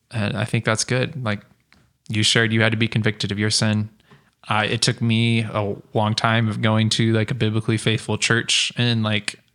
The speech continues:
biblically faithful ministries and small groups to, like, come to the Lord. Like, a year and a, some change, really. And so I think it's just,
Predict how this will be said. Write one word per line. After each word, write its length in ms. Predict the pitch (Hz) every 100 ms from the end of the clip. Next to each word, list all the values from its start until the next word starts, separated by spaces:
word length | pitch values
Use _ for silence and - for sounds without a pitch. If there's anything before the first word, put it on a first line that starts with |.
| - 127
biblically 380 | 113 110 117 110
faithful 480 | 110 107 - 107 101
ministries 640 | 117 113 120 - 120 110 117
and 100 | -
small 240 | 117 110
groups 440 | 110 110 - - - - - _
to, 100 | - 104
like, 280 | 104 -
come 240 | - 113 104
to 80 | 104
the 100 | 101
Lord. 340 | 101 107 113
Like, 200 | 110 104
a 80 | 113 117 113
year 240 | 127 127 120
and 80 |
a, 240 | 107 110 -
some 220 | - 110 - _ -
change, 500 | 127 131 107 - -
really. 400 | 120 123 107 131 - - - - -
And 520 | 131 113 101 101 92
so 560 | - 110 104 104 104 - _ _ _ _ _
I 120 | 117 107
think 280 | 113 107
it's 160 | 107 -
just, 460 | 110 101 - -